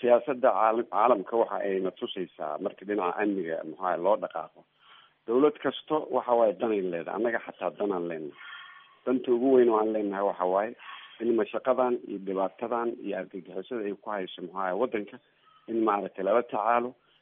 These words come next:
Cid kastoo maaragtay Soomaaliya ka caawinaysana way soo dhaweynaysaa. Laakiin danta guud oo, oo haddeertaan, een, eh, adduunka oo dhan ka dhexeeya, amnul caalami ama, muxuu ahaa, waddanka adduunyada,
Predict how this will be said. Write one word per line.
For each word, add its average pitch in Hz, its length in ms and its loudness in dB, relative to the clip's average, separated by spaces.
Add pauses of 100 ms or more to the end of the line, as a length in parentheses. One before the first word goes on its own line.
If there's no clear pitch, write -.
(140)
Cid 156 160 -6
kastoo 120 440 2
maaragtay 110 460 0
Soomaaliya 107 520 0
ka 104 160 -6
caawinaysana 101 720 -2 (360)
way 110 120 -4
soo 120 180 2
dhaweynaysaa. 98 640 -2 (500)
Laakiin 139 300 2
danta 165 280 2
guud 143 360 0
oo, 120 420 6
oo 117 200 8
haddeertaan, 110 640 0 (120)
een, 92 260 -6 (180)
eh, 95 280 -2
adduunka 131 380 0
oo - 60 0
dhan 107 160 -2
ka 135 100 -4
dhexeeya, 90 480 -4
amnul 110 240 0
caalami 92 520 2
ama, 87 260 -6
muxuu 87 160 -6
ahaa, 98 100 2
waddanka 104 460 -2
adduunyada, 107 400 -4